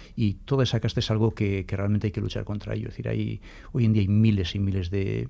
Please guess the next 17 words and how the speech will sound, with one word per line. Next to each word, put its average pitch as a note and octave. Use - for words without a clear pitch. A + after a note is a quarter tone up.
de G#2+
asesores G2+
que G2+
no G2+
son G2+
necesarios, G#2
que G#2
no G#2
hacen G2+
ninguna G2
función A2
y G#2
que G#2
son G2+
simplemente G#2
muchísimas G#2+
instancias G#2+